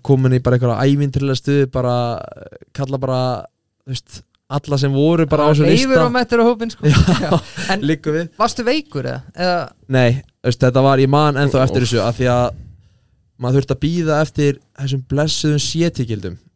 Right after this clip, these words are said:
Speaker 2: Já,
Speaker 3: Já.
Speaker 2: einmitt, já.
Speaker 1: Það var eitthvað svona, „C T-gildi, þetta er nógu hátt, það máttu spila,“
Speaker 2: Já.
Speaker 1: eða eitthvað svona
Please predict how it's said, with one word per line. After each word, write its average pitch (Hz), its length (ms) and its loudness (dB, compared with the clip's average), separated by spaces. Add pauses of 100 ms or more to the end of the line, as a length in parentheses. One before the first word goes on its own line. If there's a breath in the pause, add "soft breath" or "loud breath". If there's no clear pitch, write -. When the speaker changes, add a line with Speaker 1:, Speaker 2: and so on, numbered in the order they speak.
(300)
Speaker 2:
Já, 123 140 0
Speaker 3:
Já. 110 60 4 (240)
Speaker 2:
einmitt, 143 340 -8
já. 127 60 -10 (480)
Speaker 1:
Það 113 120 -8
var 113 80 -2
eitthvað 113 160 -6
svona, 113 220 -2
„C 127 260 -2
T-gildi, 117 460 -4
þetta 110 160 -6
er - 20 -6
nógu 113 240 -2
hátt, 110 220 -6
það 110 160 -10
máttu 107 240 -10
spila,“ 113 400 -6
Speaker 2:
Já. 107 160 -8
Speaker 1:
eða 107 220 -6
eitthvað 113 260 -8
svona 107 160 -6